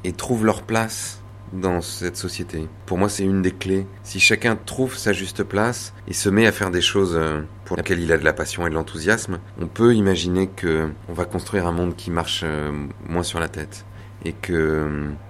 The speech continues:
la plupart du temps, quand quelqu'un fait ce qu'il aime, c'est quelque chose de généreux. C'est quelque chose qui va apporter aux autres. Il y a tellement de problèmes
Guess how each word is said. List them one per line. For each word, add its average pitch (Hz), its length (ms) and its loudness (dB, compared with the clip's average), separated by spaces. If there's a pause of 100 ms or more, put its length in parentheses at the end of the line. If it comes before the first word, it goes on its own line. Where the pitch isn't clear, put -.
(180)
la 90 60 -4
plupart 107 260 2
du 101 80 -2
temps, 117 140 4
quand 110 140 2
quelqu'un 95 340 4
fait 104 140 -4
ce - 100 -6
qu'il 92 180 0
aime, 101 160 4
c'est - 260 -4 (220)
quelque 90 240 0
chose 90 160 -6
de 90 100 2
généreux. 85 460 2 (300)
C'est - 100 -16
quelque 87 240 -6
chose 90 200 -6
qui 87 160 -6
va 73 500 0 (240)
apporter 92 540 0
aux 80 160 0
autres. - 300 -6 (400)
Il 82 40 -6
y - 20 0
a 82 40 -2
tellement 127 460 6
de 113 60 4
problèmes 87 760 -2